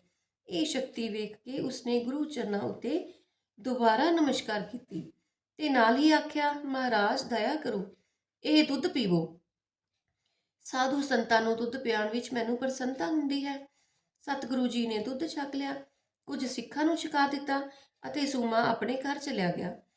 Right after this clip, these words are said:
ਘਰ ਜਾ ਕੇ ਉਸ ਨੂੰ ਸ਼ਾਂਤੀ ਨਾ ਆਈ। ਉਹ ਇਹ ਸੋਚਦਾ ਸੀ ਕਿ ਜੋ ਬੇਨਤੀ ਕਰਨੀ ਸੀ, ਉਹ ਤਾਂ ਕੀਤੀ ਨਾ। ਫਿਰ ਉਸ ਨੂੰ ਵਿਚਾਰ ਆਇਆ ਕਿ ਉਹ ਹੋਰ ਪ੍ਰੀਖਿਆ ਕਰ ਲਵੇ।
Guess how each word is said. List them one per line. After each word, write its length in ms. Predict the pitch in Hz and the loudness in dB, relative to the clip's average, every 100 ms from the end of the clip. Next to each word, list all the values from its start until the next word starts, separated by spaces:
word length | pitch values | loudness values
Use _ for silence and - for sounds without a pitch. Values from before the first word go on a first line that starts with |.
| _ _ _ 262 | _ _ _ 0
ਘਰ 160 | 262 | 2
ਜਾ 200 | 262 277 | 4 0
ਕੇ 180 | 269 277 | 0 -4
ਉਸ 160 | 254 277 | -4 -4
ਨੂੰ 140 | 285 | -4
ਸ਼ਾਂਤੀ 420 | 277 220 208 285 | -2 -2 -2 -4
ਨਾ 160 | 277 240 | -2 -2
ਆਈ। 320 | - 185 196 - _ _ _ _ - | -2 -4 -4 -10 _ _ _ _ -6
ਉਹ 180 | 277 - | -4 0
ਇਹ 240 | 262 349 | 4 2
ਸੋਚਦਾ 480 | - 247 - 214 220 | 2 -2 -2 -2 -2
ਸੀ 300 | - 240 311 - - _ _ | 0 0 0 -2 -16 _ _
ਕਿ 120 | - 294 | -2 2
ਜੋ 260 | 254 262 | 4 4
ਬੇਨਤੀ 380 | 262 254 254 294 | 6 4 2 0
ਕਰਨੀ 320 | 294 269 294 | -2 0 0
ਸੀ, 200 | 294 302 | -2 -2
ਉਹ 160 | 302 294 | -2 0
ਤਾਂ 140 | 294 | -2
ਕੀਤੀ 380 | 269 247 - 320 | -2 -6 0 2
ਨਾ। 200 | 302 311 - _ _ _ _ | 4 2 -4 _ _ _ _
ਫਿਰ 140 | 320 311 | 0 0
ਉਸ 160 | 285 | 2
ਨੂੰ 140 | 277 247 | 0 0
ਵਿਚਾਰ 440 | 240 240 233 226 | 0 0 4 4
ਆਇਆ 360 | 220 208 240 359 - - _ _ | 4 4 2 0 -6 -20 _ _
ਕਿ 100 | - | -10
ਉਹ 320 | - 294 320 | -2 2 2
ਹੋਰ 280 | 285 262 359 | 2 4 4
ਪ੍ਰੀਖਿਆ 500 | 403 330 - 277 254 | 4 2 0 -2 -2
ਕਰ 200 | 247 220 | 0 0
ਲਵੇ। 420 | 196 175 160 - | 2 2 0 -2